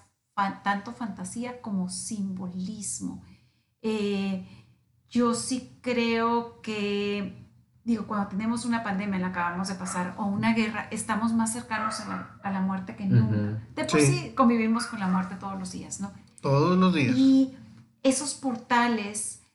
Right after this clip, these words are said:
Speaker 1: eh, que van en espiral hacia el centro de la Tierra, para mí simbolizan la muerte. Es volver
Speaker 3: Son como los nueve
Speaker 1: al
Speaker 3: círculos
Speaker 1: vientre
Speaker 3: del
Speaker 1: de la madre.
Speaker 3: infierno, de
Speaker 1: Es
Speaker 2: Ujú.
Speaker 1: volver al, al vientre de la madre, y la tierra, la madre tierra siempre ha simbolizado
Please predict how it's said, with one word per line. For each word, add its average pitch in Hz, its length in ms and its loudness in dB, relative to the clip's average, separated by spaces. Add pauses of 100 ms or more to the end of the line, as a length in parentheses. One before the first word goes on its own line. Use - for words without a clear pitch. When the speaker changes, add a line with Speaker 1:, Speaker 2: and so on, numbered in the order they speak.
(320)
Speaker 1:
eh, 208 540 0
que 240 100 4
van 226 220 4
en 226 260 6
espiral 214 680 2
hacia 202 300 -2
el 190 120 -8
centro 214 360 -4
de 220 60 -2
la 190 140 -6
Tierra, 208 360 -4
para 196 200 -4
mí 247 220 2
simbolizan 220 840 -4 (680)
la 202 160 -2
muerte. 220 520 2 (320)
Es 226 280 4
volver 262 520 6 (400)
Speaker 3:
Son 143 160 4
como 151 200 6
los 135 140 6
nueve 135 160 10
Speaker 1:
al - 60 8
Speaker 3:
círculos 262 360 8
Speaker 1:
vientre 320 100 8
Speaker 3:
del 311 80 8
Speaker 1:
de 262 60 8
la - 120 10
madre. - 140 4
Speaker 3:
infierno, 139 480 6
de 135 380 4
Speaker 1:
Es 277 100 8
Speaker 2:
Ujú. 262 80 6
Speaker 1:
volver 302 300 6
al, 311 300 2
al 247 180 4
vientre 262 360 0
de 285 80 0
la 226 120 0
madre, 269 480 2
y 233 100 -4
la 196 380 -2
tierra, 247 520 0
la 220 100 -6
madre 202 300 -4
tierra 233 360 -4
siempre 262 440 -2
ha 262 40 -8
simbolizado 190 920 -4